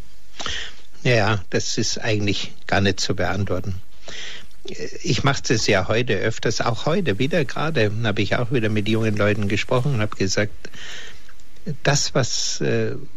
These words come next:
möglich ist, mit Gott zu erleben, übersteigt alles bei weitem, was du je hier auf der Erde erleben kannst. Aber absolut. Und ich vermute ja, das, was ich damals in dieser Nacht erlebt hab,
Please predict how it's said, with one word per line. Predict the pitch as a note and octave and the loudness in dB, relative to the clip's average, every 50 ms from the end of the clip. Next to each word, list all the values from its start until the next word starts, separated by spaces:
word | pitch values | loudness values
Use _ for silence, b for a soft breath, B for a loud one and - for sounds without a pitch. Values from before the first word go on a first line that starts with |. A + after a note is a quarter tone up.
| D#3+ - | -4 -2
möglich | - A#2+ A#2 A2 - C3 A#2+ A#2+ C#3+ F#3 G#3+ - - - - | -2 -2 -2 -2 0 0 2 4 4 4 2 0 0 0 0
ist, | G#2 F#2 - - | 0 0 0 2
mit | A#2 A2 F#2+ - - | 0 0 0 0 0
Gott | - - - - | 0 0 0 -2
zu | - - A2+ | 0 0 0
erleben, | F2+ F2 F#2 F#2+ F#2+ F#2+ G2 G2+ G2 | 0 0 0 0 0 0 -2 -2 -2
übersteigt | - - C#3 C3 A#2+ C3 B2+ B2+ - - - - - - C#3+ E3 F#3 G3+ G#3+ - - - - - - | 0 0 0 2 4 2 2 2 2 0 0 0 0 2 2 4 2 2 2 0 -2 -4 -4 -4 -2
alles | - D#3+ F3+ G3+ G3+ F#3+ F3+ - - - | 0 0 2 2 2 2 2 2 0 -2
bei | - - B2+ A#2+ A#2 A2 G#2+ | 0 2 4 4 4 4 2
weitem, | A#2+ A#2+ C3+ D#3+ F3 E3+ - - D#3+ D#3+ E3 D#3 - B B B B B B B B - | 2 2 2 2 2 0 0 0 2 2 2 0 0 B B B B B B B B 0
was | A#2+ B2 A2 - - - - - | 2 2 2 2 0 0 0 -2
du | - - C#3+ C3+ C3 | -2 0 2 2 2
je | B2 A2 G2+ G#2+ C#3 D#3 E3 F3 | 2 2 0 2 2 2 4 2
hier | D#3 - - - C3 A#2+ A#2 B2 | 2 0 0 0 0 2 2 0
auf | A2+ - | 0 0
der | - A2 G#2+ | 0 0 0
Erde | G#2 G#2+ A2 G#2+ G#2 | 2 2 2 4 2
erleben | G2+ G2 F#2+ F#2 F#2+ G2+ G2 | 2 2 2 0 0 0 0
kannst. | - - F#2 F#2+ F#2+ - - - - - - - - - | 0 -2 -2 -2 -2 -2 -2 -2 -4 -4 -4 -4 -2 -2
Aber | - A#2 A#2 A2+ - - - | 0 0 0 0 -2 -2 -2
absolut. | - - - - - - - D3+ A#2 G#2 F#2+ F#2 F#2 - B B B B B B B B B B | -2 -2 -2 -2 -2 0 0 0 0 0 -2 -2 -2 -4 B B B B B B B B B B
Und | - A#2+ A#2+ | 2 2 4
ich | B2+ - | 2 2
vermute | - - - A2+ A2 A2+ B2 D3+ F3 F#3 - A#2+ | 0 0 0 2 2 2 2 2 2 2 2 2
ja, | G#2+ G2 F#2 E2+ | 2 2 2 2
das, | - - G#2 G#2 - - | 0 0 0 0 0 0
was | A2+ A2 - A#2 | 0 0 0 0
ich | G#2 - | 0 0
damals | - A2 A2 A#2+ A#2 A#2 G#2+ - - | 0 0 0 0 0 0 0 0 0
in | G#2 | 0
dieser | G#2+ G#2+ F#2+ - G#2+ | 0 0 0 2 2
Nacht | G2 G2 G#2 A2 - - - | 2 2 0 0 -2 -2 -2
erlebt | F#2 F2 E2+ G2 G2+ - - - | 0 0 2 2 0 0 -2 -2
hab, | F#2+ F#2 - - | -2 -2 -2 -2